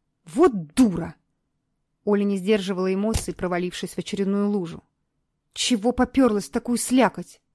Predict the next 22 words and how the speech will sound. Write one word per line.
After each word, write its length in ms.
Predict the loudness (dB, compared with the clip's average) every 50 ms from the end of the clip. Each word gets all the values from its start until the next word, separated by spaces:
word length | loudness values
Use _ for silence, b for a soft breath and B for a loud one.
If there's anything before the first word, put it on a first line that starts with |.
| _ _ -14
За 160 | -10 -8 -8
свои 300 | -6 -4 0 0 2 2
же 140 | 2 0 -4
деньги!» 640 | -4 -4 -2 2 4 4 4 2 0 -6 -12 -14 _ _ _ _ _ _ _ _ _ _ _ _ -4
Настрой 480 | -4 -4 -4 -4 -4 -2 0 0 2
был 160 | 2 0 0
под 180 | 0 -2 -2 -2
стать 240 | -2 -4 -4 -4 -2
погоде. 560 | -6 -6 -6 -4 -6 -6 -6 -8 -12 -16 -16 _ _ _ _ _ _ _ _ _ _
Но 140 | -2 0 0
обещание 520 | 0 0 0 -2 2 2 4 4 4 4 4
важнее 420 | 4 4 4 2 2 4 2 2
слабости 480 | 0 -2 -6 -6 -4 -4 -6 -8 -6 -8
и 60 | -6
прихотей. 640 | -6 -4 -6 -6 -8 -10 -14 -16 -16 -20 -20 _ _ _ _ _ _ _ _ _ _ _ -8
Гром 280 | -4 -2 0 0 0 0
подбирался 560 | -2 -2 -2 0 2 2 0 0 -2 -8 -10
к 60 | -8
центру 320 | -6 -6 -6 -4 -4 -6
города. 480 | -4 -4 -4 -4 -4 -8 -10 -14 -18 -18 _ -20 _ _ _ _ _ _ _ -16
Пришлось 380 | -16 -14 -10 -10 -10 -8 -8
ускориться. 600 | -10 -10 -6 -2 -2 -2 -2 -4 -12 -14 -16 -16